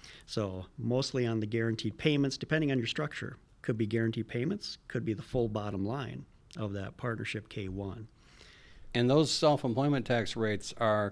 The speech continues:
Speaker 2: kinda significant. Uh, round numbers, well, how much are they running?
Speaker 1: It's fifteen point three percent.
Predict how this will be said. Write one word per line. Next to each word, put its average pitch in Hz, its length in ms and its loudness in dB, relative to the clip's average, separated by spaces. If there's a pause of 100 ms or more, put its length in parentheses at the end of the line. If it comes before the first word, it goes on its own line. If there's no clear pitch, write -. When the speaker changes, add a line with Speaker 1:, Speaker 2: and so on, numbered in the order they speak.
Speaker 2:
kinda 190 200 0
significant. 175 540 -2 (800)
Uh, 117 60 -2
round 120 340 4
numbers, 143 420 4 (100)
well, 110 120 -4
how 127 100 4
much 127 220 2
are 123 40 0
they 120 120 2
running? 113 340 2
Speaker 1:
It's - 180 -4
fifteen 123 400 0
point 117 240 -2
three 120 160 -4
percent. 120 540 -4